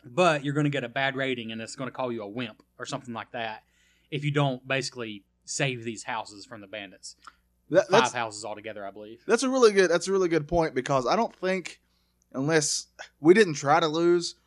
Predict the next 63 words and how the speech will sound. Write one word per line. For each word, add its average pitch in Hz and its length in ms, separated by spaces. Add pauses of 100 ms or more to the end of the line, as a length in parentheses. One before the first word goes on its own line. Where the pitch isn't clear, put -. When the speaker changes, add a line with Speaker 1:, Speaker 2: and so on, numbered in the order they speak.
(160)
Speaker 2:
but 147 120
I 156 40
think 175 180
it - 20
would 151 100
be 127 120
hard 127 320
to 117 100
lose 98 380
the 120 80
way 123 140
the 113 100
game's 113 220
Speaker 1:
I 156 40
don't 208 100
Speaker 2:
set - 60
Speaker 1:
think 196 100
Speaker 2:
up. 151 60
Speaker 1:
you 143 60
can 117 260
die, 131 280
so 120 140
to - 80
speak. 107 220
There's 113 140
not 156 140
a 139 40
game 127 220
over 117 180
screen 110 320
that 104 100
I 110 100
could - 160
tell. 90 300
Speaker 2:
Yeah, 120 160
every 214 240
time 208 340
the 151 100
Wet 156 200
Bandits 147 280
actually 151 320
capture 147 400
you, 151 240
and 123 80
they 127 80
will 165 140
capture 175 440
you, 107 320 (480)
uh, 120 140
they 127 120
just 135 180
hang 139 160
you 127 140
up 120 120
from 110 220
the, 104 200
from, 113 140
like, 113 180
I 101 60
guess 123 260
a 107 100
random 110 440 (220)
vis-, 120 220